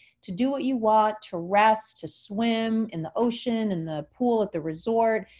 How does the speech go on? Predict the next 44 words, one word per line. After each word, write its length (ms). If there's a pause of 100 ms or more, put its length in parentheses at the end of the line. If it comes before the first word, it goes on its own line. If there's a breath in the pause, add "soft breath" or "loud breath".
(120)
to 100
do 80
your 280
own 220
practice, 680
to 120
do 200
reading. 540 (240 soft breath)
I 60
mean, 140
I 100
can 160
remember 520
all 220
the 80
times 360
I've 180
gone 420 (340)
to 160
trainings 720
and 140
I've 180
brought 380
books 320
and 100
magazines 720
and 100
I've 220
literally 800
never 360
had 160
a 60
moment 320
to 140
open 240
them 120
up. 180 (360 soft breath)
So 160
I 60
really 340
wanted 380
this 220
to 140
be 360